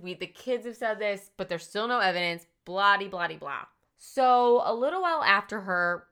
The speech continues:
disappearance, the website susan powell dot org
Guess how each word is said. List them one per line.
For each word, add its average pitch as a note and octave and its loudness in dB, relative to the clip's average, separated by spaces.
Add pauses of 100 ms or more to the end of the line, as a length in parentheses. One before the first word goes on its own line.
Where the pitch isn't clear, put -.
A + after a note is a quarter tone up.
disappearance, F3 -14 (420)
the F#3+ -6
website G3 -2
susan C#4 -10
powell G3+ 0
dot F3 2 (100)
org D#3 -4